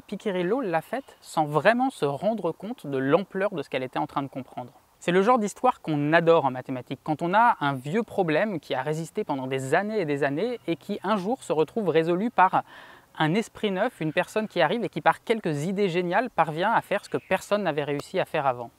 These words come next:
En fait, Piccirillo a entendu parler de ce problème du nœud de Conway, euh, pour la première fois en deux mille dix-huit, euh, lors d'une conférence alors qu'elle était étudiante,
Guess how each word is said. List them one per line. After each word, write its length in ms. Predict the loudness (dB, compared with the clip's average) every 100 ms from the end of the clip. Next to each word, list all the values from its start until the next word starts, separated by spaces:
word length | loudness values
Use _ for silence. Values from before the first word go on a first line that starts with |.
| -2
En 80 | 0
fait, 160 | 2
Piccirillo 460 | 0 -4 -2 0 2
a 60 | 2
entendu 280 | 2 -4
parler 320 | -2 -2 0 0
de 100 | -2
ce 160 | -4
problème 460 | -6 -4 -2 -2 -2
du 100 | -4
nœud 120 | -4
de 40 |
Conway, 380 | -4 -4 -2 -2
euh, 220 | 0 0
pour 160 | 0 -2
la 100 | -2
première 300 | -4 -8 -8
fois 240 | 0 0 0
en 160 | -6
deux 240 | -6 -2 -2
mille 220 | -2 -6
dix-huit, 460 | -8 -8 -10 -4
euh, 100 | -2
lors 160 | -2 -4
d'une 160 | -6 -8
conférence 480 | -8 -6 -8 -8
alors 180 | -6 -8
qu'elle 140 | -6 -8
était 240 | -6 -6
étudiante, 540 | -6 -8 -6 -6 -8